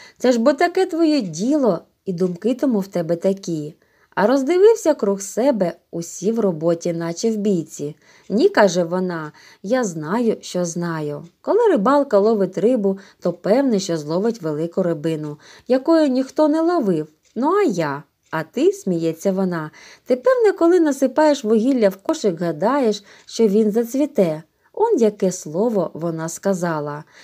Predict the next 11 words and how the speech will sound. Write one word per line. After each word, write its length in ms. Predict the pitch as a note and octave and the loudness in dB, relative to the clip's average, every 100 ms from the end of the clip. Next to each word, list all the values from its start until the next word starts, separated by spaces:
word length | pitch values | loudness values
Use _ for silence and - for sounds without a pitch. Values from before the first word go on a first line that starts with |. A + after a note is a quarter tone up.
| - - | -20 -18
Тієї 380 | - C#4 C5 A#4 | -6 2 6 8
ж 140 | - - | 6 0
хвилі 360 | C#4 G#4+ F#4 | 6 6 6
смикнула 680 | - F#3+ F#3+ C#4 F#4 E4+ A#3+ | 2 -2 -2 -2 -2 0 2
мене, 320 | G#3+ G3 F#3+ | 2 2 0
скажу 360 | F#3 A3 A3+ D#4 | 0 -2 0 -2
щиро, 420 | - A#3+ G3 E3+ | -2 2 4 2
глянути 640 | D#3+ D#3 G3 B3+ - F3 E3 | -2 -2 -2 -2 -2 -4 -4
на 160 | E3 | -8
порожнього 600 | D#3+ E3+ D#3+ E3 F3+ G3+ | -4 -4 -4 -4 0 0
кошика. 640 | G#3 G3 E3 D#3+ - D3 | 2 0 0 -6 -10 -10